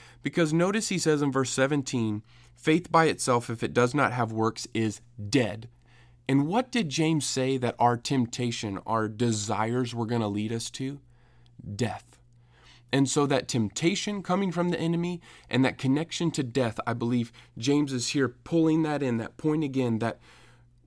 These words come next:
faith is not neutral, that you are going to serve one or the other, and that is going to be demonstrated in your actions. And so I think of, uh, one of my favorite illustrations of faith is David Bernard. He says, if somebody comes into a room and says,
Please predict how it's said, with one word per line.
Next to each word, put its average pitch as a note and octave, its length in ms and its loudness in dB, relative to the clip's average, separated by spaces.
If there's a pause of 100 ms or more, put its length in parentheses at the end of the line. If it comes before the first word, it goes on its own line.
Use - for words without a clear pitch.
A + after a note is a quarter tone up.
(140)
faith - 460 0
is C#3+ 160 4
not D3+ 240 4
neutral, C3+ 580 0 (680)
that B2 120 0
you C#3+ 220 6
are C#3 100 6
going C#3 260 2
to A#2+ 140 0
serve C3+ 460 2
one C3 340 4
or A#2 120 2
the A2 200 -4
other, A2 360 -2
and A#2 200 4
that C3+ 160 4
is B2+ 140 -2
going C3 220 2
to D3+ 80 0
be D3 100 -4
demonstrated B2 720 0
in A2 100 0
your A2 220 0
actions. G#2+ 640 -8 (340)
And B2+ 200 2
so C3 260 2
I D#3 160 4
think D#3 380 -2
of, B2 320 0 (320)
uh, G#2 140 2
one B2+ 140 4
of C3 60 8
my B2 100 8
favorite E3 360 4
illustrations A#2 760 2
of G#2 200 -2
faith G#2 500 -4
is G#2 360 0
David A#2+ 400 0
Bernard. G#2+ 440 2
He A#2 140 -2
says, G#2 340 -4
if G2+ 80 -8
somebody F#3+ 300 0
comes C#3+ 260 -4
into B2+ 240 -2
a A#2 80 0
room G#2 320 -2
and G#2 120 -4
says, G2 440 -4